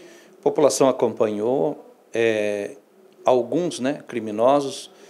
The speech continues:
fazendo assalto, realizando assalto no município de Botucatu. E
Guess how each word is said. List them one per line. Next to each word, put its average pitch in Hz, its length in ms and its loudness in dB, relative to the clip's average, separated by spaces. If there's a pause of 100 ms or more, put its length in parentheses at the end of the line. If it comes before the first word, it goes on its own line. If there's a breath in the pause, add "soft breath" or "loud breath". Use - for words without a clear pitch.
(120)
fazendo 127 420 0
assalto, 135 540 4
realizando 123 480 0
assalto 123 440 2
no 123 80 -4
município 113 440 -6
de 110 60 -10
Botucatu. 107 640 -4 (840 loud breath)
E 156 340 -6